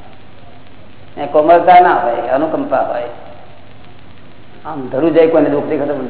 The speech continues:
ધરું જાય, બહુ દુઃખ થાય. મહાવીર ભગવાનને બેહાડ્યા અને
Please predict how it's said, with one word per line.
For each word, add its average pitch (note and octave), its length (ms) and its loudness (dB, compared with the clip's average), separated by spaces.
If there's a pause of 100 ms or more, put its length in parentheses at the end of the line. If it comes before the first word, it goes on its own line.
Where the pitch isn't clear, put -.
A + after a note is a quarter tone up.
(220)
ધરું C#3 240 -4
જાય, C#3+ 160 0 (260)
બહુ D3 180 6
દુઃખ F3 260 -2
થાય. C3 220 6 (4000)
મહાવીર C#3+ 320 8
ભગવાનને D#3 340 8
બેહાડ્યા D#3 460 10
અને D3 460 2